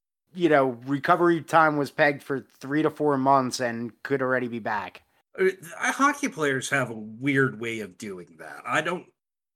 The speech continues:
Speaker 2: totally understand how or why they're able to do that, but, uh, f-, for one reason or another, th-, they seem to almost kind of be challenged if you tell them they're gonna be out for a certain amount of time. Uh, but for,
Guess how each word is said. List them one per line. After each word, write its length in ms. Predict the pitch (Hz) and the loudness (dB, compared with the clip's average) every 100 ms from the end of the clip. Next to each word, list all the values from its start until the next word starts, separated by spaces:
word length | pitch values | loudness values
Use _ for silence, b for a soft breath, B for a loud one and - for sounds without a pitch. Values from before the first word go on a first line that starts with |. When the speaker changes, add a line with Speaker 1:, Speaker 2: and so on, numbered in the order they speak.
| - | -12
Speaker 2:
totally 560 | - 160 151 147 147 | -6 0 0 0 -2
understand 600 | 135 139 120 - 143 127 | -2 -4 -4 -4 -2 -4
how 360 | 117 131 123 127 | -2 0 0 0
or 200 | 123 107 | -2 -4
why 680 | 98 110 113 120 123 120 117 _ _ _ _ 110 | -8 -6 -4 -4 -6 -10 -12 _ _ _ _ -2
they're 260 | 127 131 | 0 2
able 300 | 131 131 131 | 0 0 -2
to 120 | 131 | -4
do 180 | 127 120 | -6 -6
that, 360 | 117 120 120 - - | -4 -2 -2 -4 -12
but, 440 | 131 110 107 104 107 _ _ _ _ 135 | -6 -2 -2 -4 -8 _ _ _ _ -2
uh, 540 | 113 101 95 92 87 - - | 0 0 -2 -4 -6 -12 -14
f-, 160 | 139 135 135 | -12 -12 -8
for 280 | - 147 131 | 2 4 4
one 240 | 139 160 | 2 0
reason 320 | 165 151 127 | 0 -2 2
or 100 | 131 | 2
another, 680 | 120 117 120 120 113 110 110 - 131 | 0 -2 -4 -4 -6 -8 -12 -18 -18
th-, 120 | 135 - _ | -18 -20 _
they 240 | 139 143 131 | -2 0 0
seem 260 | 165 151 | -2 0
to 240 | 135 123 113 | 0 0 -2
almost 400 | 127 131 120 - | -2 -2 -4 -2
kind 120 | 127 | -4
of 60 | 107 | -4
be 100 | 107 | -10
challenged 600 | - 147 117 113 107 113 | 0 2 2 -2 -10 -12
if 180 | 107 117 | -12 -12
you 80 | |
tell 220 | 110 117 104 | -10 -8 -8
them 180 | 101 | -12
they're 140 | 104 98 | -12 -10
gonna 200 | 113 101 | -10 -10
be 180 | 98 98 | -10 -8
out 260 | 107 101 | -8 -10
for 200 | - 110 | -10 -10
a 40 | 98 | -8
certain 320 | - 101 95 | -12 -12 -16
amount 300 | 95 95 87 | -16 -16 -16
of 80 | 85 | -14
time. 440 | 104 85 69 104 _ B B B B - | -12 -12 -14 -20 _ B B B B -6
Uh, 240 | 117 107 104 | -2 -2 -4
but 260 | 127 123 | -4 -4
for, 600 | - 147 117 113 110 107 | 2 2 4 0 -2 -6